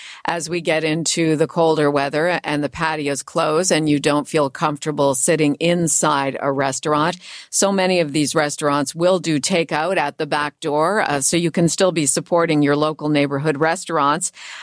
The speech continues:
uh, still ordering food from them, still making sure that they have income, but you're not putting anyone at risk.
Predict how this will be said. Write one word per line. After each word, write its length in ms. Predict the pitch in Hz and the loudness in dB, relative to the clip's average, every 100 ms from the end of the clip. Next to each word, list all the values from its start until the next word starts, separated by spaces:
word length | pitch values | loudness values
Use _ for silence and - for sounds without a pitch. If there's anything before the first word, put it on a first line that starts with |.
| - - | -6 0
uh, 320 | 156 139 165 | 0 0 -2
still 340 | - 180 185 | 0 2 4
ordering 440 | 170 165 170 170 170 | 4 2 0 0 0
food 280 | 180 175 147 | 2 2 2
from 240 | 170 165 | -2 0
them, 240 | 160 196 | 2 2
still 300 | 190 - 160 | 0 0 0
making 300 | 165 151 160 | 0 0 0
sure 220 | 151 170 147 | 0 0 2
that 200 | 143 156 | 2 2
they 160 | 143 | 2
have 200 | 156 147 | 0 -2
income, 600 | - 226 240 160 139 156 | 0 0 2 0 -2 -2
but 260 | 170 156 - | -2 -4 -2
you're 140 | 160 | 0
not 320 | 160 156 151 _ | 2 0 -2 _
putting 400 | 185 170 156 - | -2 0 0 0
anyone 640 | 160 151 156 151 151 135 | 0 0 0 0 0 -2
at 220 | 151 147 | -4 -4
risk. 560 | 147 208 180 120 - | -2 -2 0 -2 -8